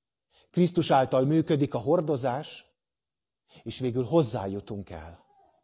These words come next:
Ez nem képzavar, hanem egy csodálatos út, amit most felajánl nekünk a mindenható. Ez az a folyamat,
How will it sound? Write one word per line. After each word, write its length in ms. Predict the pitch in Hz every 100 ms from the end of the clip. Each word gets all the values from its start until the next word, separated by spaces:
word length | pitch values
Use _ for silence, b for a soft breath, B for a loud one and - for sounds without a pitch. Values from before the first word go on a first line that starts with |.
| _ _ _ _ _
Ez 120 | 123
nem 140 | 151
képzavar, 680 | 143 120 107 101 101 113 - b b
hanem 160 | 113
egy 80 | 113
csodálatos 600 | - 135 98 104 110 104
út, 440 | 113 95 - - _ _ _ _ _ _ _ _ _ _ _ _
amit 260 | 113 107
most 140 | 107 -
felajánl 420 | 113 92 90 92
nekünk 540 | 90 - 92 - _ _ _ _ _ _ _ _ _ _
a 80 | -
mindenható. 720 | 107 95 92 90 - 95 101 _ _ _ _ _ _ _ _ _ _ _ _ _ B B
Ez 160 | - 160
az 120 | 156
a 60 | 151
folyamat, 720 | - 220 139 104 92 -